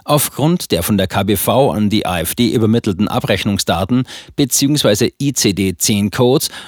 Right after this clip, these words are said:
lassen sich keine Kausalzusammenhänge zwischen Covid-neunzehn-Schutzimpfungen und Todesfällen herstellen.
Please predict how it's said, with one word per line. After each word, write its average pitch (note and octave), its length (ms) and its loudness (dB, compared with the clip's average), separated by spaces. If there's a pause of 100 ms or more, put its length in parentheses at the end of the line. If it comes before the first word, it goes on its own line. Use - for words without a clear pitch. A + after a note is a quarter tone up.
lassen C3+ 280 2
sich E3 200 -2
keine A2 360 2
Kausalzusammenhänge G#2 1080 0
zwischen G2+ 320 -2
Covid-neunzehn-Schutzimpfungen A2 1400 0 (180)
und - 220 -4
Todesfällen F2+ 540 0
herstellen. - 640 -8